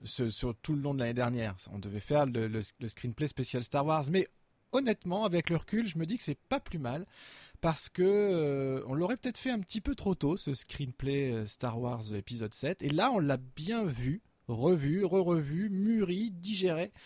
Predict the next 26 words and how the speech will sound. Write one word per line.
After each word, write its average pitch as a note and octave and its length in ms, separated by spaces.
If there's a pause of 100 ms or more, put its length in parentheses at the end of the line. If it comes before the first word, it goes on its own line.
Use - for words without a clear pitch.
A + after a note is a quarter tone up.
(240)
Donc D#3 160
peut-être - 360
que, D#3+ 240
enfin, A#2+ 160
j'espère D3 340
que E3+ 120
ce - 60
qui E3 160
en E3 60
ressortira E3+ 640
dans D3+ 140
notre C#3+ 260
débat C#3+ 300
sera C#3 260 (680)
peut-être G3 260
plus A3+ 160
intéressant G#3 480
que - 80
ce - 40
qu'on F3+ 100
vous E3 200
aurait F3+ 140
proposé, E3+ 600
euh, D3+ 100
l'année C3+ 220
dernière. A#2 320